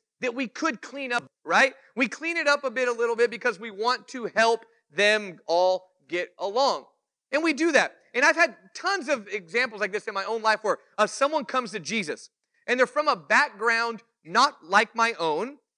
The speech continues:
and because of that, they struggle with sins that maybe I don't struggle with. I struggle with other ones. None of us are perfect. But some of the things that I wouldn't do out of a matter of discretion, they do. The question is, what do I require of them?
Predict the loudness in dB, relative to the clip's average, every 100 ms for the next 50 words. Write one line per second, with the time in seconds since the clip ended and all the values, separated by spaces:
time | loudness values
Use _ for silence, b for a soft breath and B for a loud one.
0 | _ -6 -4 -6 0 0 0 -2 0 -2
1 | -4 -4 -2 -2 -4 -6 -8 -8 -8 -6
2 | -6 0 2 2 0 -4 -4 -6 -2 0
3 | 0 -2 -6 -6 -4 -4 -4 -6 -8 -8
4 | -8 -10 -6 -2 -2 -4 -8 _ _ _
5 | 0 0 _ _ -14 0 0 0 -6 -4
6 | -8 -6 -10 -4 -4 -4 -6 -4 -6 -8
7 | -18 -6 -4 -2 -4 -2 -2 -2 -2 0
8 | 2 2 0 -4 b -6 -4 -4 -4 -2
9 | -2 -4 -10 -10 -18 _ _ _ _ _
10 | _ -8 -6 -6 -10 _ _ _ _ _
11 | _ _ _ -16 -10 -8 -8 -14 -6 -6
12 | -6 -6 -6 -6 -8 -6 -6 -6 -12 -20